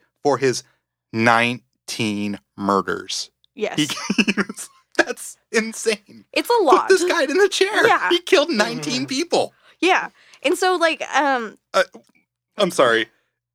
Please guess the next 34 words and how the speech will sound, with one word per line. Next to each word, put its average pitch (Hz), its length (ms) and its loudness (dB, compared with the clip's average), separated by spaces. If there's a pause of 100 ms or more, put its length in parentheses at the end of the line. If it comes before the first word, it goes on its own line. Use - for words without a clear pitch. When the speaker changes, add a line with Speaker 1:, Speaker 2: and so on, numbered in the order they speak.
(160)
Speaker 1:
So 160 220 0
he 165 140 -4
gets 180 180 0
sentenced 156 380 -8
to 123 100 -4
five 117 280 -2
life 120 160 -2
sentences. 101 520 -6
Speaker 2:
Yes. 214 400 -2 (160)
Speaker 1:
And 147 460 0
fifty 151 420 -4
dollars 127 540 -2
in 117 140 -14
court 131 300 -2
fees. - 500 -10
Speaker 2:
Y- - 80 -20 (460)
Speaker 1:
And, 254 320 6 (340)
yeah. 202 220 6 (120)
Speaker 2:
Yeah. 311 160 0 (340)
Speaker 1:
Right? - 300 6 (220)
And 190 180 4
so 185 460 6 (100)
they 180 220 4
make 180 240 -2
a 226 40 2
point 196 300 2
to 185 80 2
show 175 520 2
the 170 120 2
judge 151 320 4
going, 131 280 2
"You 151 260 2
have 139 160 4
five 156 420 -2